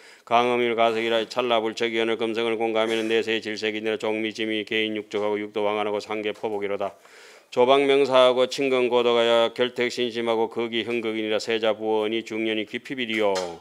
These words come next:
영궁법률은 이어 위측이니 신경을 구현하면은,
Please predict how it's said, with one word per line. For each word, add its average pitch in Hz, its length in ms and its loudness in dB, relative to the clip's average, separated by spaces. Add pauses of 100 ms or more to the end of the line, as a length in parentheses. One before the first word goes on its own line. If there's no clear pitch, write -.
(640)
영궁법률은 139 760 4
이어 139 160 6
위측이니 131 540 2
신경을 127 1080 0
구현하면은, 123 720 0